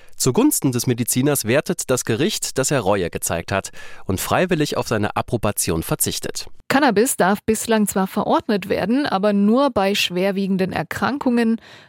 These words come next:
Speaker 2: Die Bundesregierung plant derzeit die Legalisierung von Cannabis in einem gewissen Umfang.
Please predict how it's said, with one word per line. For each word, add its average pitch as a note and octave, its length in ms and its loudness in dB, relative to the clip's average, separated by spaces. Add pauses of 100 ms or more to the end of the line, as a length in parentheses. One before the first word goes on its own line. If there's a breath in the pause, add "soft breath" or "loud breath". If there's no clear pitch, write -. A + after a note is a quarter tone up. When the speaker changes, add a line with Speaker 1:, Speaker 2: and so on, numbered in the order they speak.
Speaker 2:
Die - 60 -2
Bundesregierung F#3+ 840 2
plant F#3+ 340 0
derzeit F3+ 400 0
die F#3 80 2
Legalisierung F#3 720 2
von F3+ 200 0
Cannabis F3+ 540 0
in - 140 0
einem E3+ 280 0
gewissen F3 460 0
Umfang. - 600 -4